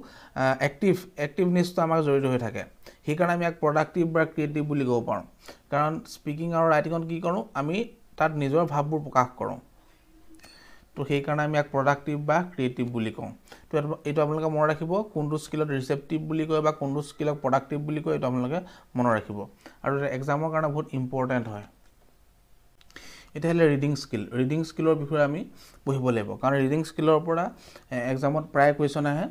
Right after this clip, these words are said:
আমি ইয়াৰ কিছুমান কিৱৰ্ড আছে, সেই কিৱৰ্ড, কিৱৰ্ডখিনি আমি মনত ৰাখিব লাগিব। তো ৰিডিং স্কিলৰ এটা প্ৰচেছ হৈছে স্কিমিং, ৰিডিঙৰ এটা টাইপ হৈছে স্কিমিং। তো এই স্কিমিংটো কি হয়? আমি তাক পঢ়িব লাগিব। স্কিমিং মানে কি হয়? ৰিডিং ৰেপিডলি ফৰ দ্য মেইন পইণ্টছ। আমি যেতিয়া কোনোবা এটা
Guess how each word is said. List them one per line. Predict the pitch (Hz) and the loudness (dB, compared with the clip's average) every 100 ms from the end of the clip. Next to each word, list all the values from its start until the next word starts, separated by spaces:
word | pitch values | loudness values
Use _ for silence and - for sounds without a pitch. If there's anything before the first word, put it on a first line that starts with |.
| - - - | -10 -12 -6
আমি | 127 147 | -2 2
ইয়াৰ | 147 147 | 2 0
কিছুমান | 143 143 143 143 | -8 -4 -4 -4
কিৱৰ্ড | 147 147 147 | -2 2 4
আছে, | 143 147 | 2 0
সেই | 147 | -4
কিৱৰ্ড, | 147 147 139 - - | -2 -2 -2 -4 -6
কিৱৰ্ডখিনি | 143 147 143 151 | 0 0 0 -2
আমি | 147 139 | -2 0
মনত | 135 | 0
ৰাখিব | 131 139 | 0 -2
লাগিব। | 139 139 156 - - - - | 0 0 -4 -8 -18 -16 4
তো | 143 | 6
ৰিডিং | 143 180 | 6 2
স্কিলৰ | 190 - 185 170 | 0 0 2 2
এটা | 170 | 2
প্ৰচেছ | 151 139 160 | -4 -4 -4
হৈছে | 165 156 180 | -4 -4 -6
স্কিমিং, | - - 151 143 107 - - - - | -6 -2 0 0 -2 -10 -20 -20 -8
ৰিডিঙৰ | 139 143 160 165 | -6 -2 -2 0
এটা | 160 | 2
টাইপ | 151 147 | 4 4
হৈছে | 143 165 | 0 -4
স্কিমিং। | 160 - 156 151 117 - - - - - | -6 -4 -2 0 -2 -6 -18 -20 -20 -4
তো | 170 - | -4 2
এই | 190 | 2
স্কিমিংটো | 190 - 170 170 180 185 | 2 -2 0 2 2 2
কি | 180 160 | 0 2
হয়? | 127 | 2
আমি | 131 180 | 2 0
তাক | 190 175 165 | -2 -2 0
পঢ়িব | 151 131 | 0 2
লাগিব। | 113 107 | 0 -2
স্কিমিং | 107 - 151 165 175 | -8 -6 -4 -2 -2
মানে | 175 180 | -2 -4
কি | 170 | -2
হয়? | 165 202 294 - - - - | 0 0 -2 -12 -20 -16 0
ৰিডিং | 147 160 202 | 2 4 4
ৰেপিডলি | 180 160 175 170 180 | 2 0 0 0 0
ফৰ | 180 165 160 | 0 -2 -2
দ্য | 160 143 | -2 -2
মেইন | 143 143 | -2 -4
পইণ্টছ। | 120 98 - - - - | -6 -6 -10 -20 -20 -10
আমি | 151 156 | -6 -6
যেতিয়া | 156 170 170 | -4 -2 -2
কোনোবা | 165 151 147 147 | -2 -4 0 0
এটা | 147 156 | 2 2